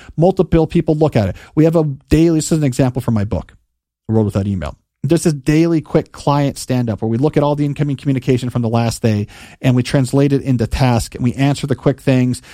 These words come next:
and we figure out our responses for the other things and we, we farm out that work to specific individuals.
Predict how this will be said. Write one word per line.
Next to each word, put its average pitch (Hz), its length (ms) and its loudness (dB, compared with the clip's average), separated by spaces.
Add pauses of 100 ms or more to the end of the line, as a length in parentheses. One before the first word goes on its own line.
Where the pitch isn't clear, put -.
(140)
and 123 100 -2
we 123 60 2
figure 156 320 2
out 143 100 0
our 135 140 2
responses 135 640 0
for 135 80 0
the 127 80 2
other 123 140 2
things 123 320 0
and 120 80 -2
we, 113 100 2
we 123 220 -2
farm 151 320 0
out 135 140 0
that 127 120 0
work 123 200 -2
to 120 100 -6
specific 123 400 0
individuals. 104 600 -4